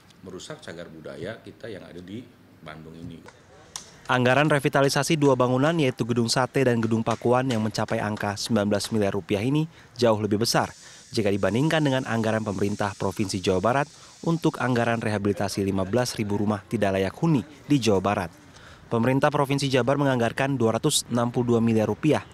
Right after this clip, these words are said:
Speaker 2: untuk rehabilitasi lima belas ribu rumah tidak layak, atau hanya tujuh belas juta rupiah per rumah.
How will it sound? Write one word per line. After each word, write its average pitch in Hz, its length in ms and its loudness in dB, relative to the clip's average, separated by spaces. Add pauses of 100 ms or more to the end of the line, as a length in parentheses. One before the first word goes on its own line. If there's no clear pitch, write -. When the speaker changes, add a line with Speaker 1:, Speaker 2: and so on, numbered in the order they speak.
(360)
Speaker 2:
untuk 139 320 0
rehabilitasi 117 640 0
lima 104 160 0
belas 95 240 -4
ribu 101 160 0
rumah 98 240 0
tidak 92 240 -4
layak, 104 320 2 (400)
atau 95 240 0
hanya 139 320 0
tujuh 127 240 0
belas 113 160 0
juta 107 240 -2
rupiah 127 480 -2 (240)
per 156 80 0
rumah. 98 320 -2